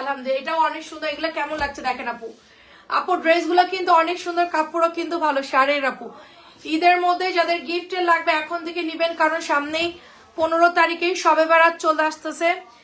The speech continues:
তখন হচ্ছে গিয়ে একটু প্রেশার থাকবে, এখন থেকে সবাই একটু একটু করে নিয়ে রাখেন। এটা হচ্ছে বেগুনি কালার, এটা হচ্ছে তখন এত সুন্দর সুন্দর ডিজাইন নাও আসতে পারে, কারণ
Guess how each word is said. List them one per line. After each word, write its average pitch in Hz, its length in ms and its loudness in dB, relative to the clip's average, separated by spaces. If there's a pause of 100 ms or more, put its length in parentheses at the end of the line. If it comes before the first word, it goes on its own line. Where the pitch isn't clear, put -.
(300)
তখন 359 280 0 (100)
হচ্ছে 330 260 -2 (100)
গিয়ে 349 200 2
একটু 349 160 -8 (120)
প্রেশার 330 320 0 (100)
থাকবে, 330 220 -4 (100)
এখন 339 240 -8
থেকে 330 140 -10 (100)
সবাই 311 200 -4
একটু 320 180 -16
একটু 330 200 -18
করে 311 200 -10
নিয়ে 320 240 -2
রাখেন। 247 240 -6 (640)
এটা 330 200 0
হচ্ছে 339 180 -4 (120)
বেগুনি 330 400 -2
কালার, 285 220 0
এটা 302 140 -2
হচ্ছে 320 240 -4
তখন 320 180 2 (100)
এত 330 80 -4 (120)
সুন্দর 320 240 -6
সুন্দর 320 240 -2
ডিজাইন 294 260 0
নাও 277 220 8
আসতে 277 280 -8
পারে, 214 160 -12 (680)
কারণ 277 140 -4